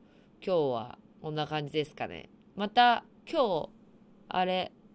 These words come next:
インスタのストーリーで質問ボックスとか何かちょっと作ってみようかなと思うので、久しぶりに。うん。皆さん何かあればメッセージ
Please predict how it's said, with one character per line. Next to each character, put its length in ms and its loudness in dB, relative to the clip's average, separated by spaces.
イ 180 0
ン 60 -4
ス 80 -12
タ 180 2
の 260 -4
ス 120 -18
ト 160 4
ー 20 4
リ 140 2
ー 20 -4
で 240 -4
質 160 -6
問 220 0
ボ 100 2
ッ 60 -6
ク 140 -8
ス 120 -14
と 100 -6
か 320 -4
何 260 -6
か 240 -8
ち 60 -14
ょ 40 -12
っ 20 -12
と 140 -8
作 180 -10
っ 20 -10
て 100 -10
み 120 -6
よ 80 -2
う 40 -8
か 120 -6
な 100 -2
と 140 -2
思 200 0
う 40 -2
の 100 -6
で、 80 -16
久 240 -10
し 120 -2
ぶ 120 -2
り 120 0
に。 220 -6
う 60 -8
ん。 260 -4
皆 220 4
さ 120 -6
ん 60 -6
何 240 -4
か 240 -4
あ 80 0
れ 100 0
ば 260 -6
メ 80 -2
ッ 40 -2
セ 280 0
ー 20 -4
ジ 340 -6